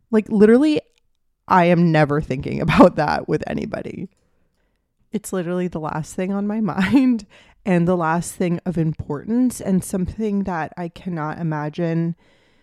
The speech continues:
judging anybody about. I also know that, like, I have high levels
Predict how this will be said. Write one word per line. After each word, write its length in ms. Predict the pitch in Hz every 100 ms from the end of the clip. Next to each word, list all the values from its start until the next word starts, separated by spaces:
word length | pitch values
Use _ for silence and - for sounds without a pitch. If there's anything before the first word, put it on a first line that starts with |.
| _ _ _ _ 190
judging 500 | - 175 160 175 170
anybody 460 | - 160 143 143 143
about. 320 | - - 135 -
I 100 | 160
also 460 | 180 175 - 175
know 320 | 165 151 151
that, 180 | 156 147
like, 260 | 165 151 -
I 180 | 156 151
have 720 | 135 143 143 143 143 - -
high 360 | - - 160 156
levels 600 | 151 143 165 165 170